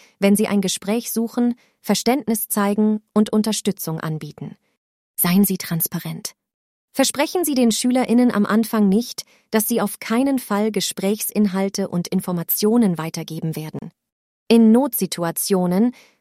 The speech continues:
beispielsweise im Zusammenhang mit Suizidalität oder wenn Sie selbst merken, dass es Ihnen zu viel wird,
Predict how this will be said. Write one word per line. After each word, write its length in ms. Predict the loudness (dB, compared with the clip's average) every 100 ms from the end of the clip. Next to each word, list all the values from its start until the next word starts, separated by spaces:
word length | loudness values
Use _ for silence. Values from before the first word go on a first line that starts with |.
| -2
beispielsweise 880 | 0 0 -2 -4 -4 -2 0 0 0
im 140 | -2
Zusammenhang 760 | -2 -2 0 2 2 0 0 2
mit 220 | 0 -2
Suizidalität 1120 | 0 2 0 -2 -2 -2 -4 -6 -4 -4 -6 -12 -20 _ _
oder 300 | 2 4 4
wenn 160 | 4 4
Sie 160 | 2
selbst 400 | 2 0 0 -2
merken, 500 | 0 0 0 0 0
dass 180 | 0 -2
es 140 | -4 0
Ihnen 280 | 2 2
zu 160 | 0 -4
viel 360 | -4 0 0 0
wird, 280 | -2 -4